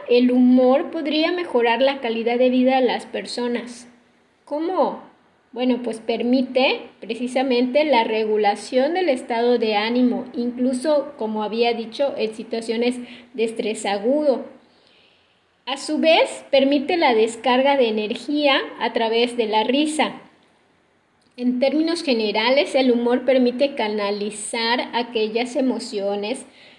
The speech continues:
situaciones traumáticas y significar su propia experiencia subjetiva. Impulsa la comunicación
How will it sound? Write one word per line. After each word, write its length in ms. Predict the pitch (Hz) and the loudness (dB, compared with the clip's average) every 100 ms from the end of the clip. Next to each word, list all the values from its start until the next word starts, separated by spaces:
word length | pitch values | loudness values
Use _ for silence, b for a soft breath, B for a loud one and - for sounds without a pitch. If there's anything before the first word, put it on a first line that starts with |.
| B | B
situaciones 720 | - 381 381 359 339 339 349 | -10 -8 -6 -4 -4 -4 -4
traumáticas 1000 | 240 214 220 220 220 220 233 240 254 247 - | -2 -2 -2 -2 -2 -4 -8 -4 -4 -4 -14
y 140 | - 254 | -10 -6
significar 1200 | 294 285 269 269 262 269 247 - 285 269 302 392 | -4 -2 0 0 -2 -4 -6 -6 -4 -2 -2 -6
su 220 | - 262 | -8 -8
propia 340 | 220 220 220 226 | -6 -4 -2 -2
experiencia 720 | 233 - 208 214 226 247 247 | -4 -10 -4 -4 -4 -4 -4
subjetiva. 840 | 254 208 - 254 - 240 240 202 - - - _ b b b b _ | -6 -12 -10 -10 -8 -6 -2 -2 -4 -16 -20 _ b b b b _
Impulsa 560 | 269 254 254 320 311 359 | -8 -8 -4 -6 -2 -2
la 240 | 349 302 | 0 -2
comunicación 1300 | 240 233 233 226 220 - 214 - - 262 247 254 370 | -2 0 0 0 -2 -4 -8 -8 -8 0 2 2 -2